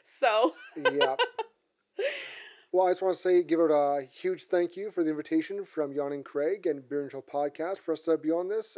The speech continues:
Speaker 2: and give our twenty twenty-one predictions and hopes.
Speaker 1: Yeah, thank you so much.
Speaker 2: Thank you, and, uh, yeah. Also, uh,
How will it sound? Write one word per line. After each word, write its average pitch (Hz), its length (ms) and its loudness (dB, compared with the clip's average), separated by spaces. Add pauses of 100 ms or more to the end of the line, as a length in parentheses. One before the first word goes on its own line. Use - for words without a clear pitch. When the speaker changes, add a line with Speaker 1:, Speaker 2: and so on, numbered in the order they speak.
Speaker 2:
and 185 320 -6 (640)
give 160 140 0
our 185 360 4
twenty 170 240 -6
twenty-one 180 560 -4 (180)
predictions 170 440 -4
and 165 80 -12
hopes. 202 340 -12 (280)
Speaker 1:
Yeah, 440 60 -6 (260)
thank 494 220 -8
you 480 100 -4
so 427 200 -8
much. 494 640 -6 (160)
Speaker 2:
Thank 180 180 -6
you, 233 320 -4
and, 185 360 -4
uh, 185 260 0 (260)
yeah. 208 120 -8 (760)
Also, 180 600 0
uh, 151 360 0